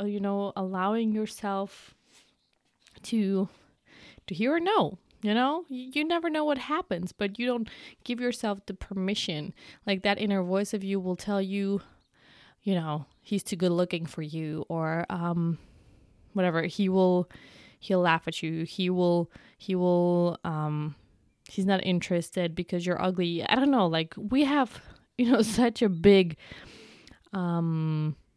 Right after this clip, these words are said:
let's say, horizon or big variety <laughs> of, of possible options that our inner critic, um, comes up with to use against us in those moments. Or maybe, you know,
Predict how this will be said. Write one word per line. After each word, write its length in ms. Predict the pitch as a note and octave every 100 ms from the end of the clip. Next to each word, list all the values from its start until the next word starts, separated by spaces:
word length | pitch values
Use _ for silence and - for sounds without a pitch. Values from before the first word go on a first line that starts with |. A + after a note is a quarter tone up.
| _ _ _ -
let's 160 | D#3+
say, 220 | - E3+
horizon 800 | D#3 D3 E3+ D#3+ D#3 F3 G3 G3+
or 140 | F3 D#3+
big 500 | D#3+ F3 E3 D#3 - _ _ _ _ -
variety 600 | G#3 G#3 A3 C#4 B3 G#3
<laughs> 0 |
of, 420 | F#3 F3 G3 - -
of 180 | F3+ -
possible 540 | - A3+ G#3 G3+ F#3
options 480 | E3+ F3+ - F3 F3+
that 80 | F3
our 120 | F3+
inner 260 | F#3+ A3 F#3+
critic, 460 | - F#3+ E3 - - - - - F#3+
um, 720 | F3+ E3+ E3+ E3 D#3+ D#3+ D#3+ _ _ _ -
comes 260 | G#3 F#3+
up 220 | F3+ F3 F3
with 400 | D#3 D#3+ - -
to 140 | G3+
use 260 | E3+ F#3+ F3
against 460 | E3 E3 E3 -
us 200 | E3 F3
in 120 | F3+ E3
those 260 | D3+ -
moments. 340 | - - G3 G3+
Or 300 | A#3 A#3+ A#3
maybe, 200 | B3 B3+
you 120 | B3
know, 180 | B3+